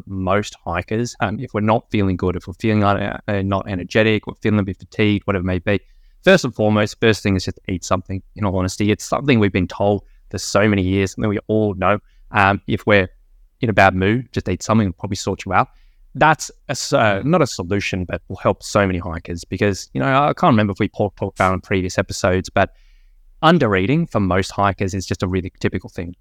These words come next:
Speaker 1: Um, you know, we can survive on just eating anything. It doesn't really matter. Like, we can kinda get through any type of hikes. But if we really wanna, like, you know, optimize our energy in, like, quotation marks, we just need to eat a little bit more than we're kinda used to. So quite often, hikers
Speaker 2: Mm.
Speaker 1: will end up being just underfueled,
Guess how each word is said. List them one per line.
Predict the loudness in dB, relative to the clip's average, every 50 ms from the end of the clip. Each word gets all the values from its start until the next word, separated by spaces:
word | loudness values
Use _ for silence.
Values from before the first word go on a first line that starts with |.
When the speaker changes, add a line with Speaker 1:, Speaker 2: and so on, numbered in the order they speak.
| _ -2
Speaker 1:
Um, | 0 2 2 2 2
you | 2
know, | 2 2 2
we | 2 2
can | 2 0
survive | 2 2 4 4 4 4 4 2
on | 0
just | -2 -4 -4 -2
eating | -2 -2 -2 -2 -2
anything. | -2 -2 -2 -2 0 0 0
It | 2
doesn't | 2 2 0 0
really | -2 -2 -4 -4
matter. | -2 0 2 2 2
Like, | 2 2 0
we | -2 -4
can | -6 -8 -10 -10 -8
kinda | -4 -4 -2 -2
get | -2 -4 -8
through | -8 -6 -2 0 0 0
any | -2 -4
type | -6 -8 -12 -12
of | -8
hikes. | -4 -2 0 0 0 -2 -6 -12 -20 _ _ _ _
But | -4 -4
if | 0 0
we | 2 4
really | 4 6 6 6
wanna, | 4 4 2 2
like, | 0 -2 -4 -6 _ -16 -14
you | -10
know, | -10 -10 -10 -12 _ -4
optimize | -4 -4 -2 -4 -4 -2 -2 -2 -2 -2 -2
our | -2 0
energy | 0 0 -2 -2 -4 -6 -6
in, | -6 -6 -8 -10 -10
like, | -10 -10 -10
quotation | -12 -8 0 2 2 2 2 2 -2 -2
marks, | -2 -2 -4 -6 -14 _ -20 -20 -20 _ -4 -2
we | -2 0
just | 2 2
need | 2
to | 2 2 2 0
eat | 0 0 0
a |
little | 0 0 0
bit | -2 -2 -2
more | -2 -2 0 -2
than | -2 -2
we're | -6 -6
kinda | -4 -2 -2 -2 -2
used | -2 -4 -6 -6 -8
to. | -10 -12 -12 _ _ _ -20 -20 _ 0
So | 4 6 6 4 4 -2 _ _ _ -2
quite | 0 2 2
often, | 2 2 0
hikers | 0 2 2 2 2 0 -2
Speaker 2:
Mm. | -2 0
Speaker 1:
will | 0
end | 2 2 2
up | 0 0 0
being | 0 0 2 0
just | -2 -4 -6 -4
underfueled, | 0 0 0 0 -2 -2 -2 0 0 2 0 0 -2